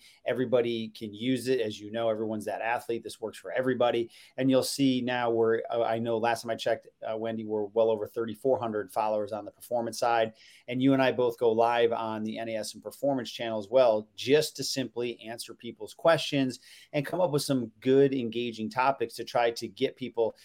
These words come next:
to have that next level of knowledge. And, you know, I always like to think about information being dripped in daily, right? Like, if you can just get a little bit of information here and there and stay on that path, it just kinda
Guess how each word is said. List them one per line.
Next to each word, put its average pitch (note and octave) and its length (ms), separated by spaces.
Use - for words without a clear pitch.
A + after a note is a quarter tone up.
to C#3+ 100
have D3+ 160
that D#3+ 180
next F#3+ 260
level D3 300
of A#2+ 100
knowledge. B2+ 460
And, A2+ 220
you C3+ 80
know, C3+ 60
I C#3 120
always E3 220
like C3 200
to B2 100
think B2 240
about A2+ 240
information A#2+ 400
being A2 300
dripped A2+ 360
in A2 260
daily, G#2+ 380
right? A2 300
Like, A2 220
if A2 80
you D3 100
can D#3+ 100
just D3 160
get C3+ 140
a - 20
little B2 260
bit B2 120
of A#2 80
information A#2 760
here A2+ 360
and G#2+ 160
there A#2 380
and A2 80
stay C3+ 220
on B2+ 160
that A2 220
path, B2+ 340
it A2+ 60
just - 180
kinda C3+ 260